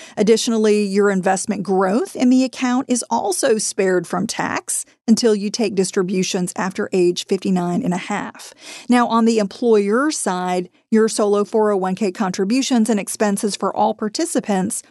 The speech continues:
are generally tax deductible for your business. And even if you don't max out these high allowable limits that I've talked about, making modest contributions over time can really add up.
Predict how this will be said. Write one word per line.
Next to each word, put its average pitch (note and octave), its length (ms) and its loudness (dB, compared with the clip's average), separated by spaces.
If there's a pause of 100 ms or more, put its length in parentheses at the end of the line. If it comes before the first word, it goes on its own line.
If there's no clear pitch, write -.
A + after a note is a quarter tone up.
(140)
are C4+ 80 0
generally A3+ 560 0
tax F3 380 -10
deductible F#3 640 0
for - 120 -4
your G#3+ 140 0
business. A#3+ 720 -4 (720)
And G#4+ 160 0
even A#3 340 2
if A3 140 0
you A3 100 4
don't A3 260 2
max G3 540 0
out G#3 400 0
these G#3+ 640 0
high G3+ 640 -2
allowable F#3+ 600 2
limits A3+ 460 2
that F#3 120 0
I've F#3 300 0
talked C#4 320 -4
about, F3+ 500 0 (360)
making A#3 640 2
modest G#3 540 2
contributions A3 840 0
over G3 240 2
time G3 520 0
can B3 180 0
really E4+ 460 0
add A3+ 220 0
up. - 380 -2